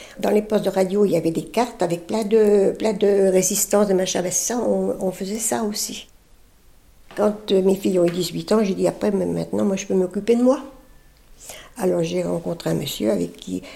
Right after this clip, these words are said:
Alors là, j'ai mangé mon pain blanc en dernier, qui était très, très, très gentil, euh, très attentionné, très... Et puis après, ben, comme on était, on s'est retrouvés tous les deux, ben,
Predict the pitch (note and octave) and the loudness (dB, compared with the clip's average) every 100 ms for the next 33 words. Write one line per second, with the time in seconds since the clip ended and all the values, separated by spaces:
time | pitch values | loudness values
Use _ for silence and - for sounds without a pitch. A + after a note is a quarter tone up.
0 | - - F#3 F#3+ E3+ F#3 A3+ B3+ G#3 F#3+ | -20 -8 4 6 6 6 6 6 6 6
1 | F#3+ G#3 F#3 F3+ G3 F#3+ G3 G#3 - F#3+ | 6 6 6 6 2 2 0 -2 -4 -2
2 | G3 G#3+ G3 G#3 - - - - F#3+ G3 | 0 2 0 -2 -12 -20 -20 -10 -8 -6
3 | F#3+ - G#3+ G#3+ - - G#3+ A3+ - F#3+ | -4 2 2 2 -8 -2 0 0 2 0
4 | F3 F#3 - G3+ G3+ - - F#3+ G3 - | 0 -4 -4 -4 -2 -2 -4 -10 -16 -20
5 | - - _ _ - _ G#3 G#3 G3+ F#3+ | -20 -20 _ _ -20 _ 2 4 4 0
6 | F#3 F#3+ F#3 F3+ F3+ F#3+ - - - - | 0 2 4 4 2 0 -4 -10 -12 -18
7 | - - - - - - - - - - | -20 -20 -20 -20 -20 -20 -20 -16 -16 -14
8 | - - - _ - G3 G3+ F#3+ - G#3+ | -18 -20 -20 _ -6 0 2 2 2 4
9 | F3+ E3+ G3 F#3+ F#3+ F3+ G3 F#3 - F#3+ | 4 2 4 4 4 4 6 6 6 0
10 | F3+ F#3+ - F3+ F3+ F#3+ F#3 F3+ F#3+ F3 | 0 -2 0 0 4 6 8 8 8 8
11 | - - - - - A3+ | 2 -12 -20 -20 -14 -12